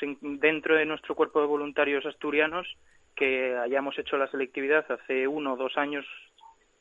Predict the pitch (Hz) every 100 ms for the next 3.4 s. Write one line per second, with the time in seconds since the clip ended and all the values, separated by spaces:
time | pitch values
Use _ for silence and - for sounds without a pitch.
0 | _ - 139 143 143 143 160 156 175 -
1 | - - - - 123 - 139 151 147 147
2 | 135 131 123 120 123 135 131 131 123 120
3 | 120 156 123